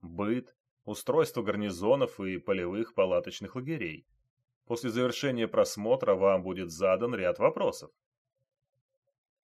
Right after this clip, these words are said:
Титры на экране, сельскохозяйственная ферма, которая у них называется колхоз, дома,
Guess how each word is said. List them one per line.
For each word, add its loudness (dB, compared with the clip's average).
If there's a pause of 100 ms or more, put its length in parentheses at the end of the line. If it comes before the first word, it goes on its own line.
(200)
Титры -4
на -2
экране, 0 (340)
сельскохозяйственная -2
ферма, -6 (300)
которая 0
у 0
них -4
называется 0 (140)
колхоз, -6 (640)
дома, 0